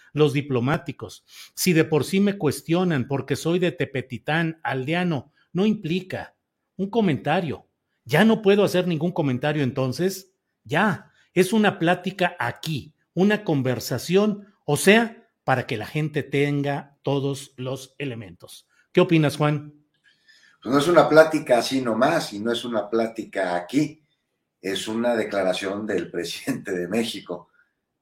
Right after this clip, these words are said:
Speaker 2: no es una charla casual. Y suena como a aquella canción de José José de "Vamos a darnos un tiempo", ¿no? ¿Te acuerdas?
Speaker 1: Sí,
Speaker 2: No era
Speaker 1: <laughs> sí,
Speaker 2: mala,
Speaker 1: sí.
Speaker 2: no era mala. Yo fíjate que coincido con, con, con Alberto, se tiene,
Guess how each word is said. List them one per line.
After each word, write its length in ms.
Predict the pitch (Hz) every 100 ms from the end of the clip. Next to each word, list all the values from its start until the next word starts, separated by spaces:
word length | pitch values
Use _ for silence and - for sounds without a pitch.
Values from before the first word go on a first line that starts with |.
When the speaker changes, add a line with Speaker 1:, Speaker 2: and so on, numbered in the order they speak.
| _
Speaker 2:
no 260 | 80 92 90
es 180 | 85 87
una 340 | 85 82 78
charla 640 | - 90 82 80 76 71 -
casual. 500 | 78 - 123 113 - _ _ _ _ _ _ _ -
Y 80 | 101
suena 520 | 113 117 123 123 123
como 280 | 110 104 95
a 460 | 92 90 87 85
aquella 380 | 85 117 117 120
canción 380 | 110 101 120 117
de 100 | 113
José 300 | 107 104 117
José 300 | 113 123 123
de 80 | 117
"Vamos 280 | 120 117 117
a 40 |
darnos 240 | 120 117
un 140 | 117 113
tiempo", 400 | 117 113 101 98
¿no? 300 | 107 139 _ _ _
¿Te 80 | -
acuerdas? 380 | - 107 113 127
Speaker 1:
Sí, 280 | 117 117 113 - 110 - 147
Speaker 2:
No 80 | 104
era 120 | 110
Speaker 1:
<laughs> 60 | 220
sí, 20 |
Speaker 2:
mala, 260 | 220 107 98
Speaker 1:
sí. 60 | 139 _ _ _ _ _
Speaker 2:
no 100 | 110
era 140 | 127 139
mala. 460 | 143 151 143 143 - - -
Yo 200 | 151 147
fíjate 340 | 196 175 160
que 640 | 147 131 123 117 - - -
coincido 360 | 120 139 151
con, 340 | 143 123 113 -
con, 320 | 113 113 -
con 180 | 117 113
Alberto, 360 | 113 131 135
se 100 | -
tiene, 460 | - 131 147 151